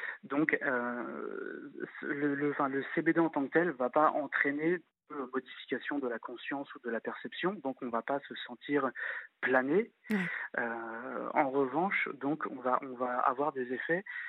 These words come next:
Speaker 1: mais presque imperceptibles finalement, euh, mais qui vont quand même participer à un, à un bien-être, sans même en avoir réellement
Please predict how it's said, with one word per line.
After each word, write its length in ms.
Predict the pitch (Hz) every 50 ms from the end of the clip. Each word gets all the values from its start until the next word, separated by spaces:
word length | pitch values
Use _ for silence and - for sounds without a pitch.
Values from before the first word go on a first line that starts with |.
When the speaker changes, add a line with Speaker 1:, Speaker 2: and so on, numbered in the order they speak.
| - -
Speaker 1:
mais 380 | - 143 139 151 160 170 - - - - 80 - _ - - - - - - - - _ _ _ _ _ _ _ _ _ _ _ _
presque 360 | - - - 156 151 - - -
imperceptibles 800 | - 147 139 - 151 - - 185 - - - 196 170 139 139 131 - -
finalement, 460 | - 135 123 117 123 135 151 190 240 254 - - - - - - - - -
euh, 40 | - 120 113 110 110 110 110 110 117 117 123 131 131 127 113 113 110 107 104 104
mais 140 | 131 156 175
qui 160 | - - 156
vont 140 | 147 147 131
quand 100 | - 135
même 140 | 156 170
participer 760 | 175 180 147 - - - - - - 135 - 160 170 180 190 -
à 80 | -
un, 200 | 139 135 131 131 135
à 100 | - 135 131 131 135
un 40 | 135
bien-être, 500 | - 147 165 147 127 127 123 - - 120 - -
sans 100 | 151 139
même 240 | 143 151 160 165 160
en 120 | 147 135 131
avoir 480 | 123 120 - 135 147 151 151 139 127 - _ _ 117 _ _ -
réellement 720 | - 139 123 135 135 131 135 143 180 151 151 151 147 147